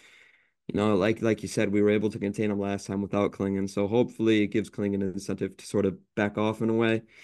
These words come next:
let the other guys handle it, try not to get in foul trouble so we can play more than fifteen minutes. But overall,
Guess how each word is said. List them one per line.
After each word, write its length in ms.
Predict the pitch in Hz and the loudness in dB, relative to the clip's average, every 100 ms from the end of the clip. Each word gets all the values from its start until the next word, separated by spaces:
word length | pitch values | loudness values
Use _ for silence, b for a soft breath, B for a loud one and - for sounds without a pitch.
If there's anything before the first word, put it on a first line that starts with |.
| b b - | b b -2
let 140 | 101 | 0
the 80 | 92 | 2
other 160 | 98 98 | 0 0
guys 260 | 101 101 | 0 -2
handle 340 | 104 101 101 101 | 0 -2 0 0
it, 120 | - | -2
try 160 | - 98 | -4 -6
not 220 | 98 - | -4 -2
to 80 | 101 | -2
get 100 | - | 0
in 80 | |
foul 240 | 95 98 101 | -2 -2 0
trouble 300 | 104 98 101 | 0 0 0
so 120 | - | 0
we 100 | 95 | -2
can 120 | 98 | -2
play 240 | 90 98 101 | -2 2 2
more 180 | 98 | 2
than 140 | 101 101 | 2 2
fifteen 460 | 110 104 107 104 | 0 0 0 2
minutes. 340 | 104 104 104 - | 2 0 -2 -4
But 220 | 98 90 - B B B B B B B B B 165 | -4 -4 -8 B B B B B B B B B 2
overall, 600 | 160 127 131 117 - | 6 8 8 4 2